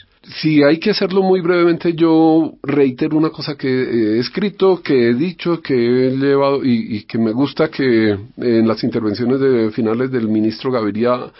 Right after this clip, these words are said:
mencionó tanto. Si tenemos un país solidario y en el sector, eh, salud,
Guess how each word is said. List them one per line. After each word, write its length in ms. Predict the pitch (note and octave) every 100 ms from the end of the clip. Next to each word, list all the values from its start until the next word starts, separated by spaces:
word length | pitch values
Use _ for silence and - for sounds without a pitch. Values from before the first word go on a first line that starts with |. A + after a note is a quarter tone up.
| - -
mencionó 360 | G2+ A2 G#2+
tanto. 320 | G#2+ G2+ F#2+ _ _ - - -
Si 280 | - - C#3
tenemos 460 | B2+ C3 C#3+ D#3+ E3
un 120 | D#3
país 340 | - D#3 D3 C#3+
solidario 500 | D#3 C#3 A#2 F#2+ - _ -
y 140 | A#2 A2
en 80 |
el 80 | G#2
sector, 320 | - G#2+ C3 B2+ - - -
eh, 220 | B2 B2
salud, 400 | - C#3+ C3+